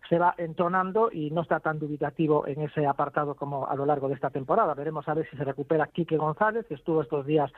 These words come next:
con molestias físicas, el pasado fin de semana entró en la convocatoria, pero no llegó a jugar prácticamente nada, y es un jugador importante en la delantera del Depor,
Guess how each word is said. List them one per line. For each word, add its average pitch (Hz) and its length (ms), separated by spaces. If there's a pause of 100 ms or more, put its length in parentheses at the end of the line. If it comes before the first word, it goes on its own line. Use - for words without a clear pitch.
(220)
con 156 160
molestias 170 500
físicas, 202 540
el 151 160
pasado 147 440
fin 170 140
de 147 100
semana 165 260
entró 160 160
en 160 40
la 165 80
convocatoria, 170 540
pero 151 160
no 165 120
llegó 165 200
a 160 40
jugar 170 300 (280)
prácticamente 175 580
nada, 202 300
y 165 140
es - 100
un 156 140
jugador 156 360
importante 156 540
en 147 40
la 151 80
delantera 151 380
del 156 140
Depor, 175 320